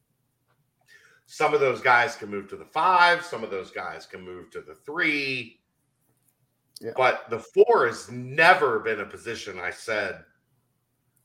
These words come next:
Speaker 1: they need to, like, have a heavy emphasis on.
Speaker 2: I mean, the four doesn't really even exist anymore,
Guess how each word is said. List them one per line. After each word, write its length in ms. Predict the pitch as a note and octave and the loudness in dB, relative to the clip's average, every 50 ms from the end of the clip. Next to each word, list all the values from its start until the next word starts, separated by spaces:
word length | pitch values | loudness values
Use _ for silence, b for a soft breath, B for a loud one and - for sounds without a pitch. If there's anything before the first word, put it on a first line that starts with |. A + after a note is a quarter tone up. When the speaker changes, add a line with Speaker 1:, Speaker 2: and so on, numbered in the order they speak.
| - | -2
Speaker 1:
they 160 | A2 A#2 A2 | 0 0 0
need 320 | G2+ G#2 A2 G#2+ G#2 G#2 - | 0 -4 -8 -8 -8 -10 -10
to, 100 | - G#2 | -8 -8
like, 300 | F#2 F#2+ F#2 F2 D#2 - - _ _ _ _ _ _ _ _ _ _ _ _ _ _ _ _ _ _ | -4 -4 -4 -4 -4 -8 -12 _ _ _ _ _ _ _ _ _ _ _ _ _ _ _ _ _ _
have 220 | - - C3 A2+ | -6 -4 -4 -2
a 60 | A2 G2+ | -2 -2
heavy 340 | A2 A#2+ G#2+ G#2 G2+ G2 | -2 -2 -4 -4 -6 -8
emphasis 460 | G2+ G2+ G2+ F#2+ - - - - - - | -8 -8 -10 -12 -18 -20 -20 -18 -18 -16
on. 100 | D2 - - _ _ _ _ _ _ _ _ - | -16 -18 -20 _ _ _ _ _ _ _ _ -6
Speaker 2:
I 60 | D#3 F#3 | -4 -2
mean, 120 | F#3 D3+ | 0 0
the 60 | C3 | 0
four 540 | - - - G#3+ A3 G#3+ F#3 D3+ B2 - - _ _ - - - A#2 A#2+ | 0 6 10 12 12 12 12 8 2 -4 -14 _ _ -20 -20 -18 -6 2
doesn't 280 | D#3 D3+ D3 C#3+ - | 4 4 4 2 0
really 220 | - C3 C3+ C3+ B2 | -4 -2 -2 0 0
even 160 | A#2 G#2+ G2+ | -2 -4 -6
exist 480 | G2+ G2+ - - - B2+ B2 - - - | -10 -12 -12 -10 -6 -6 -6 -6 -8 -10
anymore, 540 | G2+ F#2+ F#2+ F#2 E2 G2 G2 - - _ | -10 -10 -10 -14 -14 -14 -16 -16 -18 _